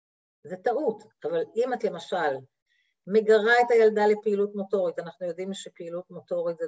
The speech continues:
דבר שמאוד מעודד דיבור והפקות קול וכולי, מצחיקה את הילדה, מדגדגת את הילדה, זה כבר דיאדה, ואם את משתמשת גם באיזה צעצוע, זה כבר הופך להיות טריאדה. אז בעצם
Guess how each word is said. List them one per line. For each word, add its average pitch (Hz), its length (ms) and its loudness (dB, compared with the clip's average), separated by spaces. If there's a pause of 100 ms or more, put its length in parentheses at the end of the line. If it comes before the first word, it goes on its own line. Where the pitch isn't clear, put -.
דבר 160 180 -8
שמאוד 160 380 -12
מעודד 160 360 -2
דיבור 170 400 -6
והפקות 170 540 -6
קול 175 420 -4
וכולי, 143 480 -6 (720)
מצחיקה 233 640 0
את 269 120 -2
הילדה, 151 460 0
מדגדגת 220 640 2
את - 100 -10
הילדה, 139 460 0 (120)
זה 202 100 -14
כבר 285 300 0 (100)
דיאדה, 233 500 0 (140)
ואם 214 220 0
את 247 140 -6
משתמשת 233 480 -6
גם 226 200 0
באיזה 220 400 2
צעצוע, 247 560 -2
זה 240 120 -4
כבר 240 200 -2
הופך 254 400 -2
להיות 240 260 -2
טריאדה. 208 500 2 (960)
אז 170 200 -4
בעצם 285 480 0